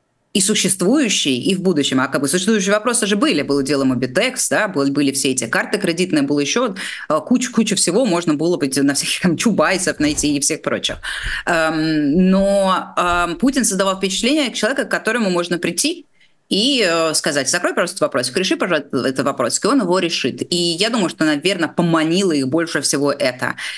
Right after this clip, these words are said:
Это, знаешь, как, эм, волшебная палочка какая-то, которую ты покупаешь, эм, приобрет-, ну, я не знаю, получаешь, и она обладает способностью,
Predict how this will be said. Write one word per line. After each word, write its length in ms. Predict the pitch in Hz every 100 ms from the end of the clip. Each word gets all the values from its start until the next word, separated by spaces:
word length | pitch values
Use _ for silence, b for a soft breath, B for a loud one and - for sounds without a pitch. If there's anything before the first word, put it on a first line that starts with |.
| B
Это, 160 | 196 165
знаешь, 320 | 196 277 -
как, 320 | 202 202 - B B -
эм, 520 | 160 160 156 156 156
волшебная 400 | 160 233 220 196
палочка 420 | 190 175 - -
какая-то, 360 | - 131 135 135
которую 320 | 143 139 143
ты 100 | 139
покупаешь, 600 | 135 139 143 277 240 - 147
эм, 800 | - - 156 151 151 143 147 135
приобрет-, 300 | 165 156 143
ну, 80 | 143
я 140 | 143
не 60 | 143
знаю, 140 | 139
получаешь, 460 | 151 151 262 302 -
и 120 | 170
она 320 | 160 170 196 208 151 165
обладает 460 | 165 165 165 175 -
способностью, 880 | 156 202 214 196 190 - 156 147